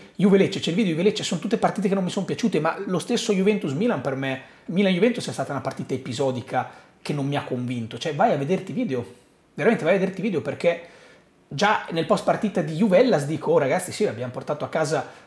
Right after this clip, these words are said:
la partita, meritavamo di vincerla prima, ma non è stata una gran prestazione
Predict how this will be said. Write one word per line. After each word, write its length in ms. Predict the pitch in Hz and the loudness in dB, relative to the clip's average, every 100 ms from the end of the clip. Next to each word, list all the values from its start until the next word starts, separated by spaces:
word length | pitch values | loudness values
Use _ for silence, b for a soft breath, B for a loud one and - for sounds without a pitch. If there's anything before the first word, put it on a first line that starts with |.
| _ | _
la 120 | 135 | -4
partita, 460 | 139 127 220 226 156 | -4 0 0 2 2
meritavamo 520 | 131 131 135 147 139 | 2 0 0 2 0
di 100 | 131 | -2
vincerla 420 | 156 135 143 131 | -4 -2 -2 0
prima, 520 | - 240 220 135 - - | 2 4 4 2 -6 -6
ma 120 | 127 | -2
non 100 | 131 | -2
è 40 | |
stata 220 | 127 139 | -2 -4
una 80 | 135 | -2
gran 180 | 127 131 | -2 -2
prestazione 800 | 127 117 - - 220 147 - | -4 -10 -8 2 4 4 -2